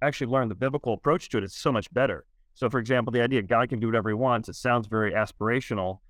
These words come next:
but it's actually Hinduism, right? 'Cause God is both good and bad. So God can do whatever he wants. The problem is he's the good side of the force and the dark side of the force. You know, it means God's gonna kiss and a hug. He's also gonna rape and a murder. It's really problematic. Instead, you know, Mere Christianity and C S Lewis says that,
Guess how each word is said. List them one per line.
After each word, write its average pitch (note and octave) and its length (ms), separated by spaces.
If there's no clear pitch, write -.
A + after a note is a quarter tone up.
but A2 260
it's A2+ 120
actually E3+ 240
Hinduism, G#2 560
right? A2 160
'Cause G#2+ 140
God A2+ 240
is F#2+ 80
both G2+ 240
good A#2+ 200
and G2 280
bad. A#2 360
So G#2+ 100
God B2+ 220
can D#3+ 200
do C3+ 80
whatever A2 260
he G#2 60
wants. A2+ 260
The - 60
problem C3+ 320
is A2 80
he's A2 140
the G2 60
good A2+ 200
side A#2 140
of A2 60
the G2+ 60
force A#2+ 380
and A#2+ 240
the G#2+ 60
dark A#2+ 400
side A2 260
of G#2+ 60
the G#2 80
force. G2 420
You A#2 80
know, A2 120
it - 20
means A2 200
God's B2 280
gonna A2+ 120
kiss B2+ 300
and A#2+ 80
a A2 60
hug. C3+ 220
He's G#2+ 120
also A2+ 220
gonna G#2 80
rape A2+ 260
and G2 80
a - 20
murder. G#2+ 360
It's - 80
really F#3 360
problematic. C3+ 800
Instead, B2+ 520
you B2 80
know, G#2+ 40
Mere B2+ 200
Christianity B2 580
and G#2 100
C A#2+ 140
S G2+ 140
Lewis C#3 260
says G2+ 280
that, F#2 120